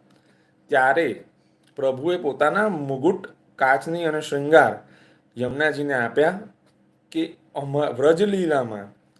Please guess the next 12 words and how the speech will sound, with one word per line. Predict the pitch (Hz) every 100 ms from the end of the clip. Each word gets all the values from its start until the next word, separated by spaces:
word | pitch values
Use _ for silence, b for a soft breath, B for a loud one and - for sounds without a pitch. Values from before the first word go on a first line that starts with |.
| _
જ્યારે | 110 131 139 185
જ્યારે | 160 165 165
ગોપીજનોને | 165 139 139 165 156 160 160
અત્યંત | 165 - - _ - 196 220 214 - - _ _ _ _ _ -
વિરહ | 139 156 170 170
થાય, | 151 151 143 - b b b
ત્યારે | - 151
મારા | 147 123 123 180
સ્વરૂપથી | 202 175 170 165 160
આપ | 147
દર્શન | 139 127 135 135
કરાવજો. | 131 123 156 123